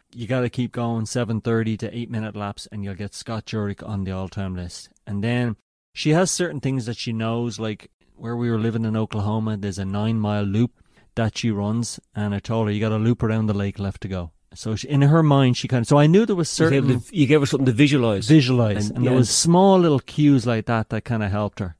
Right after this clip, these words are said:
Speaker 1: you know? So,
Speaker 2: And then
Speaker 1: yeah.
Speaker 2: you dangled the carrot with mentioning Scott
Speaker 1: Yeah,
Speaker 2: Record.
Speaker 1: yeah,
Speaker 2: Yeah,
Speaker 1: so,
Speaker 2: very
Speaker 1: yeah,
Speaker 2: good.
Speaker 1: so, so I think, you know, just there was certain things, and that's the key. You gotta know your athlete. You gotta know when to push them. Like, at one point in the championship, when she was, like,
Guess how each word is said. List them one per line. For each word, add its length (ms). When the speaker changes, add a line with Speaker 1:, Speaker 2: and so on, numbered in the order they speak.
Speaker 1:
you 140
know? 260
So, 220
Speaker 2:
And 120
then 100
Speaker 1:
yeah. 80
Speaker 2:
you 40
dangled 400
the 80
carrot 380
with 120
mentioning 640
Scott 220
Speaker 1:
Yeah, 220
Speaker 2:
Record. 260
Speaker 1:
yeah, 280
Speaker 2:
Yeah, 140
Speaker 1:
so, 160
Speaker 2:
very 140
Speaker 1:
yeah, 80
Speaker 2:
good. 100
Speaker 1:
so, 180
so 160
I 80
think, 200
you 120
know, 180
just 280
there 60
was 140
certain 320
things, 240
and 220
that's 240
the 240
key. 180
You 240
gotta 220
know 180
your 160
athlete. 320
You 60
gotta 200
know 140
when 160
to 60
push 300
them. 100
Like, 160
at 120
one 180
point 320
in 220
the 80
championship, 560
when 220
she 160
was, 260
like, 340